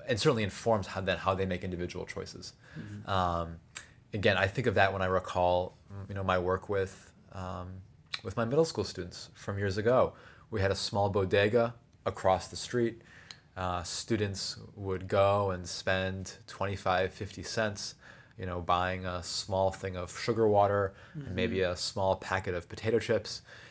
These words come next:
Speaker 1: Um, and I can be, uh, frustrated perhaps with a sense of, you know, their personal agency and saying, "Why are you buying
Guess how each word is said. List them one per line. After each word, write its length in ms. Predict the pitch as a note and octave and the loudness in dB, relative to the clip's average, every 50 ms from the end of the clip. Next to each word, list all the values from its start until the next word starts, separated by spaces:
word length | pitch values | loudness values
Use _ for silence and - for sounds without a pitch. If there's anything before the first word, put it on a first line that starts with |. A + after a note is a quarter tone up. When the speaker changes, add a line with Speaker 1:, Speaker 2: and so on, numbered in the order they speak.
| - - - - - | -20 -20 -20 -18 -6
Speaker 1:
Um, 560 | - G#2 G2 F#2+ F#2+ F#2+ F#2 F2+ F2+ F2+ F#2 F2+ - - - - - _ - - - - - | 0 2 4 4 4 4 2 0 -2 -4 -10 -12 -14 -20 -20 -20 -20 _ -20 -20 -20 -8 -2
and 160 | A#2 A2+ A2+ A2+ | 0 0 2 4
I 160 | A2+ C3 C#3+ | 4 4 4
can 220 | C#3+ - D3+ B2+ | 4 2 -4 -2
be, 480 | G#2+ A#2 A2+ G#2+ G#2 G#2 G#2 G2 G2 G2+ - _ _ _ _ _ _ _ _ - - - | 0 0 2 2 2 2 0 -2 -4 -8 -14 _ _ _ _ _ _ _ _ -20 -12 -4
uh, 280 | G#2+ G2 F#2 F2+ F2+ - - _ _ _ _ _ _ - - _ - _ _ _ _ - _ _ _ _ - | -2 0 0 0 -2 -4 -10 _ _ _ _ _ _ -20 -20 _ -20 _ _ _ _ -20 _ _ _ _ -14
frustrated 760 | - - - - - D3 E3 D#3+ - - A#2+ G2 G2 F#2 - | -10 -8 -6 2 4 4 4 4 2 0 2 2 2 0 0
perhaps 520 | - F#2+ E2+ F#2 F#2 F2+ F2+ - - - | -2 -4 0 2 2 2 2 0 -8 -10
with 480 | G2+ G2+ G2+ G2+ G2 F#2 - - - - - | -8 -4 0 0 0 0 -2 -8 -16 -16 -10
a 100 | F#2+ G2+ | -8 -8
sense 280 | G2 - G#2+ G2+ F#2+ - | -4 -4 -4 -4 -2 -4
of, 180 | F#2 - - - - | -8 -8 -10 -18 -16
you 60 | - F#2 | -12 -12
know, 120 | F2+ F2+ - | -12 -12 -10
their 320 | F#2+ F#2 F2 G2+ G2 A2 A2 | -8 -2 2 4 6 6 4
personal 460 | - - - B2+ - - C3 B2 A2 | 2 0 -4 -4 -2 -2 -4 -4 -2
agency 520 | A#2 A#2 A#2 C3 B2 A2 - - C3+ A#2 F#2+ | -2 -2 -2 -2 -6 -6 -6 -4 -2 -2 -2
and 120 | F2+ F2+ | -4 -6
saying, 240 | - - F#2+ F#2 F2+ | -6 -6 -6 -4 0
"Why 200 | F2+ F#2+ A#2 C3+ | 0 0 2 2
are 20 | |
you 180 | C3+ C3 C3+ B2+ | 2 2 0 2
buying 540 | A2 A#2 A#2 B2 A#2+ A2 G#2 G2+ G2+ G2 | 4 4 4 4 2 0 -2 -4 -6 -8